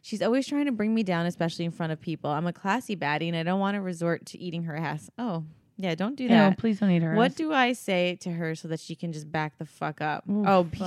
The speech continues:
Speaker 1: she
Speaker 2: uh.
Speaker 1: wrote, "Beating her ass, not eating her ass."
Speaker 2: Oh, thank God for the, uh, asterisk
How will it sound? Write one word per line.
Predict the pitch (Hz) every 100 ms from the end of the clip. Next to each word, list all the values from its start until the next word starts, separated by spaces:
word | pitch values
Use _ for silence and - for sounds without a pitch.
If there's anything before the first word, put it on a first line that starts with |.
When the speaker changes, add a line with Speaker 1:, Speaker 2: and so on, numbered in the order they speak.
| 175
Speaker 1:
she | 269
Speaker 2:
uh. | 262
Speaker 1:
wrote, | 247 202 190
"Beating | 240 247 233
her | 220
ass, | 214 226 233
not | 240 220
eating | 254 302
her | -
ass." | - - - _ -
Speaker 2:
Oh, | 285 285 247 240 233 -
thank | 233 220 220
God | 233 196
for | 214
the, | 208 202
uh, | 190
asterisk | 190 196 190 - 180